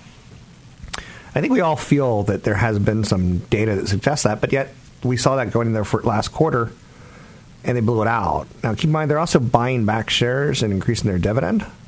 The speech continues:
Now, he only sees six percent downside. In a stock market that could pull back ten, twenty, thirty, forty percent at times,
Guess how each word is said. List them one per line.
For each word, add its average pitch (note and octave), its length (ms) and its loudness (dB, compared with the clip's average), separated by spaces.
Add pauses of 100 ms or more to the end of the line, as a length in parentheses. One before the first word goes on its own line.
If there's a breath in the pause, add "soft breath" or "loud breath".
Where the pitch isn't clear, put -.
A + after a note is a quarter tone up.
(800 loud breath)
Now, - 60 2
he F3 300 2
only A#3 180 2
sees - 280 2
six - 200 2
percent G#2 380 0
downside. A2 640 0
In A#2 120 2
a G#2+ 40 0
stock G3+ 340 0
market D3+ 280 2
that A2 160 -2
could - 180 0
pull A#2+ 160 4
back G2+ 240 2
ten, B2+ 240 2
twenty, B2 280 0
thirty, G#2+ 260 2
forty G2+ 320 -2
percent - 440 -2
at - 120 -4
times, - 580 -2